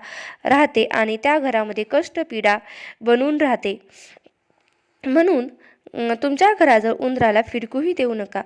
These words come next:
आणि घरातील व्यक्तींना आजारांचा सामना देखील करावा लागतो.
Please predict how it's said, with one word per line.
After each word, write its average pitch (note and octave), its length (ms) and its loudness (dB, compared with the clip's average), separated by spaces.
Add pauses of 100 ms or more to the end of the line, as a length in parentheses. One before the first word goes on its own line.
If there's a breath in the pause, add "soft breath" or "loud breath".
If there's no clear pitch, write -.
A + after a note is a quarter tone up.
(280 loud breath)
आणि G#4+ 280 2
घरातील A#3 440 2
व्यक्तींना B3+ 560 -4
आजारांचा C#4 540 -2
सामना A3+ 340 -4
देखील G#3+ 340 -6
करावा A3 340 2
लागतो. G3+ 360 -4